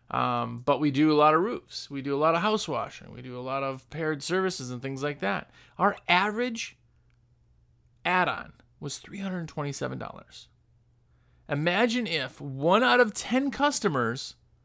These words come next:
found out you did something else that they needed and added on more service. Now you're landing one out of ten for three hundred twenty-seven bucks. That's crazy. That's, like,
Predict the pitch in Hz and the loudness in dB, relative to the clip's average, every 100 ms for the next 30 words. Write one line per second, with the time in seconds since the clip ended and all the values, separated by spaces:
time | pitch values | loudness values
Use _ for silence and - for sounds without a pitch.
0 | _ _ _ _ _ 175 196 214 233 185 | _ _ _ _ _ 4 6 6 4 2
1 | 196 185 185 180 180 254 - 185 151 127 | 2 2 -2 -2 0 -2 0 -2 -2 -4
2 | 120 131 - 165 - 160 170 165 160 156 | -4 -6 -8 -10 -4 -2 0 2 0 0
3 | 139 143 - 208 160 - - - _ _ | -2 -2 -2 -4 -6 -12 -20 -20 _ _
4 | _ _ _ _ _ _ _ _ _ _ | _ _ _ _ _ _ _ _ _ _
5 | 143 175 220 226 214 185 196 190 131 104 | -2 2 2 2 2 2 2 0 -2 -6
6 | - _ _ _ _ _ _ _ _ _ | -14 _ _ _ _ _ _ _ _ _
7 | _ _ _ _ _ _ - - 131 156 | _ _ _ _ _ _ -14 -8 -6 -6
8 | 180 - 123 151 _ _ _ _ _ _ | -6 -6 -6 -10 _ _ _ _ _ _
9 | - 151 135 147 143 143 143 135 127 131 | -8 -8 -2 0 0 0 -2 -2 0 -2
10 | 127 120 - - - _ _ _ _ _ | -2 -8 -10 -14 -20 _ _ _ _ _
11 | _ 190 214 - - _ - - - 254 | _ 0 0 0 -10 _ -18 -12 -2 0
12 | 262 233 143 - _ _ _ - - - | 2 2 -2 -8 _ _ _ -20 -8 0
13 | 277 277 247 | 2 2 -2